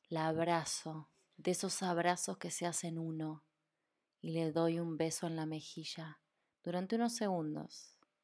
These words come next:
"Déjame que te ayude con las cosas". "¿Trajiste la cena, Juli? Te recuerdo que quiero terminar para lo que tengo que entregar mañana".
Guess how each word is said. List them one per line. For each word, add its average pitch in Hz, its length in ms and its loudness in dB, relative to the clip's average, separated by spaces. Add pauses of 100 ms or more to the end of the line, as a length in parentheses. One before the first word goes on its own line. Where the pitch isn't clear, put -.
(580)
"Déjame 196 320 0
que 208 80 4
te 196 100 4
ayude 185 260 4
con 180 100 4
las 170 140 0
cosas". - 680 -8 (1120)
"¿Trajiste 247 420 2
la 208 140 8
cena, 233 360 4
Juli? 240 580 4 (1080)
Te 180 100 2
recuerdo 180 400 10
que 175 100 6
quiero 170 220 6
terminar 160 420 2
para 147 400 0
lo 151 100 -2
que 151 80 0
tengo 160 160 0
que 160 60 0
entregar 151 320 0
mañana". 160 440 -2